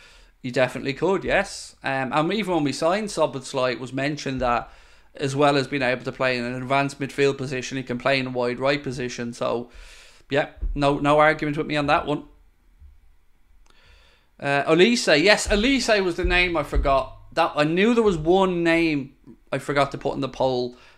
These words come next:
and Olise was that name. Um, does anybody know if Olise put, if he has a new release clause in his, his Palace deal? Because I know he was available for about thirty million, but when he signed his new deal with Palace,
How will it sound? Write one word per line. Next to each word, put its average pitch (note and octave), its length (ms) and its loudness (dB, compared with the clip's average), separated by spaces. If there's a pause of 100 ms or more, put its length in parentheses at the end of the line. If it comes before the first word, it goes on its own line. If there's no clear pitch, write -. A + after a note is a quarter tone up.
and C#3 160 0
Olise C#3 520 0
was B2+ 240 -2
that B2+ 220 -2
name. A#2+ 340 -4 (580)
Um, A#2+ 560 -2 (220)
does F3+ 160 2
anybody D4 420 4
know A3+ 280 4
if - 80 -2
Olise F#3 580 0
put, E3+ 180 0 (100)
if D#3 220 -4
he F3+ 140 -2
has E3+ 140 0
a D#3+ 60 0
new D#3 300 0
release D#3 340 -2
clause B2+ 460 -2 (140)
in C#3+ 100 -2
his, C3 280 -4
his C3 420 -6 (360)
Palace C#3+ 340 2
deal? A#2+ 340 -4 (800)
Because D3 300 -2
I D#3 60 6
know F3+ 200 6
he F#3 80 6
was D#3+ 260 -2
available D3+ 460 2
for D3 100 -4
about C#3 180 2
thirty D3 320 -2
million, C3 360 -4
but B2 200 -6
when C#3 120 -2
he C3+ 60 0
signed D#3 340 0
his C#3+ 140 -6
new D3 160 0
deal C3+ 220 -4
with B2 140 -8
Palace, C3 520 -4